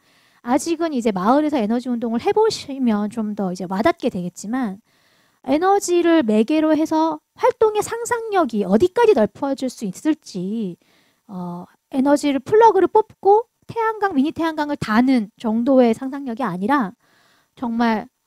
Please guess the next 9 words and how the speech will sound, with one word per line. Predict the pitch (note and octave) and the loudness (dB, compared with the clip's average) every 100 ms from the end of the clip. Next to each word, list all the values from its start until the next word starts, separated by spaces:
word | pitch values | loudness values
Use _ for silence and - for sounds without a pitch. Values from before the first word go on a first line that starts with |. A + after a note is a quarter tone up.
| _ | _
어, | A#3 G3+ G3 G3 - | -8 -6 -6 -10 -8
우리 | A#3+ C#4 C4 - | -2 0 0 2
도시가, | C4 - F4 A3 B3 G#4 | 6 6 4 -2 -4 -4
우리 | C4 B3 A#3 | -4 -2 0
마을이, | F#3+ G#3+ B3+ B3 D#4 A4+ _ _ _ _ _ _ _ | 6 8 8 6 0 0 _ _ _ _ _ _ _
어, | A3 G#3 | -6 -4
정말 | - A#3 A3 | -2 0 4
에너지를 | C#4 G4+ G#4 | 4 4 2
자립한다는 | - A3+ E4+ - G#4 F#4 F4+ B3+ A#3 | 2 2 2 2 -4 -2 -2 -2 -4